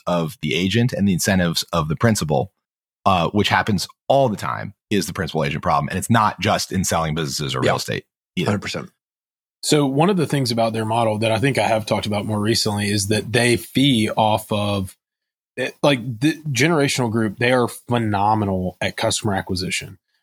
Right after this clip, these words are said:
Speaker 3: They go do these seminars for free in different cities where they're like, "Hey, do you wanna know more about the value of your business? And this is the biggest transaction of your lifetime. And, you know, we have the largest, uh,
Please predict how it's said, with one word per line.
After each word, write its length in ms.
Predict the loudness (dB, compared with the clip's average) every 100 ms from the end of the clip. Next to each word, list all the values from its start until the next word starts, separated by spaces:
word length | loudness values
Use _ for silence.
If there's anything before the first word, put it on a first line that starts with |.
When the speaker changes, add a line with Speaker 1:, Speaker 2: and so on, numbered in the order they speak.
| _
Speaker 3:
They 120 | -2 0
go 240 | 2 2
do 240 | 2 2
these 240 | 2 0 0
seminars 880 | 2 2 2 2 0 0 -2 -4 -8 -2
for 160 | -2
free 420 | 0 2 2 2 0
in 120 | 0
different 300 | 0 -2 0
cities 460 | 0 2 2 0
where 140 | 0 0
they're 180 | 2 2
like, 220 | 2 2
"Hey, 160 | 0
do 100 | 0
you 100 | 0
wanna 160 | 0 0
know 140 | 0
more 140 | -2 0
about 180 | 0 0
the 80 |
value 300 | 0 2 2
of 80 | 0
your 100 | 0
business? 580 | 2 2 2 2 2 0
And 120 | -2
this 100 | -4
is 80 | -4
the 80 | -2
biggest 260 | 0 0
transaction 480 | -2 -2 -2 -2 -4
of 80 | -8
your 140 | -8
lifetime. 720 | 0 2 2 0 2 2 2 -2
And, 180 | -8 -18 -18 -18 -6
you 100 | 0
know, 260 | 2 2 -2
we 140 | -2 2
have 340 | 4 2 0 -4
the 120 | 0
largest, 540 | 2 2 2 0 -4 -6 -2
uh, 320 | -2 0